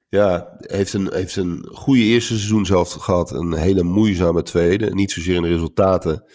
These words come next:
als wel in het spel. Eh, en als het gaat om allerlei randzaken natuurlijk. Er is ongelooflijk veel gebeurd bij de club. Over-, Overmars, Onana, eh, nou, Promes, eh, fietsen er nog tussendoor.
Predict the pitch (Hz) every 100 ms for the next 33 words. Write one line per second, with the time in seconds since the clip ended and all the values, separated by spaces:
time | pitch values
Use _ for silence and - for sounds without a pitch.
0 | - - - _ - - - 90 82 80
1 | - - 87 120 - _ - 92 82 78
2 | - - 101 90 - 80 87 80 90 80
3 | 82 71 82 80 73 76 82 95 92 95
4 | 87 85 92 87 85 85 113 _ - 95
5 | - 92 92 85 85 - 80 - 73 87
6 | 87 82 - 87 - _ _ - - -
7 | _ - 98 123 98 - 98 101 90 90
8 | 90 - 85 82 87 92 90 85 85 -
9 | _ - 76 76 76 76 76 78 - 82
10 | 87 95 - 92 90 - 98 - 85 92
11 | 85 - 85 82 85 87